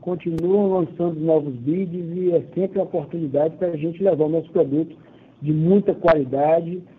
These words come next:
é, a se-, e, e, e também de muita previsibilidade, né? Isso tem atraído cada vez mais clientes que ficam e, e permanecem por muito tempo conosco, né?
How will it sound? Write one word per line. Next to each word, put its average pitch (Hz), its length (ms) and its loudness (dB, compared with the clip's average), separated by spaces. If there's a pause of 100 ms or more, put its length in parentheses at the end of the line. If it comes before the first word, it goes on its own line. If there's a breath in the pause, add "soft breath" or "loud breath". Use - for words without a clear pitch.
(400 loud breath)
é, 151 460 0
a 151 160 -2
se-, 190 80 -4
e, 151 400 -2
e, 147 140 0
e 147 100 -4
também 190 320 4
de 190 100 -2
muita 202 380 0
previsibilidade, 196 1400 -2
né? 165 140 -8 (280 loud breath)
Isso 190 220 -2
tem 208 140 -2
atraído 165 540 2
cada 175 340 -2
vez 160 200 -2
mais 143 320 -2 (120)
clientes 156 520 -2
que 156 120 -8
ficam 185 680 0
e, 165 220 0
e 143 40 -4
permanecem 151 840 -2 (460 loud breath)
por 151 120 0
muito 165 440 2
tempo 185 240 -2
conosco, 143 520 2
né? 135 160 -6